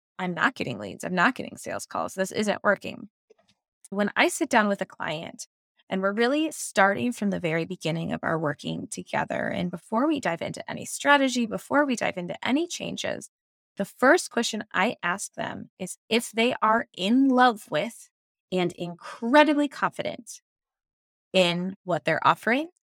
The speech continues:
and in their ability to get results. Because here is the truth, people. If you are not, forgive me, but balls to the walls, confident about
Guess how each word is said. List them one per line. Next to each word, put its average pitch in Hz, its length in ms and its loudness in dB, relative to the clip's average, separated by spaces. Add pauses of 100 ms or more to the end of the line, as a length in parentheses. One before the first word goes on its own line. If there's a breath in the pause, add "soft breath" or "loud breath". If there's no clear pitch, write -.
(380)
and 208 140 2
in 170 200 -2
their 151 180 0
ability 131 480 -2
to - 100 -8
get - 220 -8
results. - 640 -12 (840 loud breath)
Because 180 440 2
here 320 420 4
is 247 260 4
the 226 120 -6
truth, 202 300 -2
people. 170 460 4 (140)
If 190 180 -4
you 254 400 2
are 208 160 4
not, 196 500 2 (840)
forgive 180 420 2
me, 214 180 6
but - 280 -2
balls 160 340 6
to 202 80 4
the 185 100 4
walls, 156 480 6
confident 196 680 2
about 175 560 4